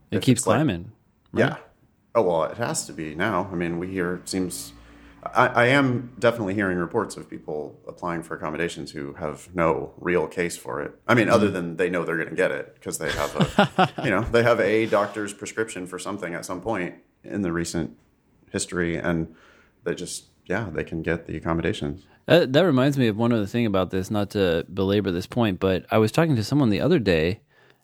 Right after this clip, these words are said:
Speaker 1: and I think they had A D H D or something, and I said, "Oh, have you sought accommodations?" And she said, "Well, I haven't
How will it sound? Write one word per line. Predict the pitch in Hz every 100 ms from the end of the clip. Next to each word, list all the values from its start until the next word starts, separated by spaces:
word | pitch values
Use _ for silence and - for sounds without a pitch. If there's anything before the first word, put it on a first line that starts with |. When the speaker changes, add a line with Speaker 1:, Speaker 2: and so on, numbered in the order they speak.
| _ _ _ _ -
Speaker 1:
and | 110 110 107 104 101 - _ _ _ _ _ _ -
I | 110
think | 208 220
they | 196
had | 165 139 123 120 _ _ _ _ _ _ _ _ -
A | 131
D | 135
H | 123 120
D | 127 127 120
or | 87 98
something, | 143 135 127 113
and | 107
I | 110
said, | - 110
"Oh, | - 185 120 104 - -
have | 120 120
you | 123 123 117 113 - -
sought | - 104 71
accommodations?" | - 92 90 143 160 85 78 - - - - - _ _ _ _ _
And | - 113 110 110 107 120
she | - - 110
said, | 117 107
"Well, | 110 135 127 120
I | 110
haven't | - - 202 147 127 135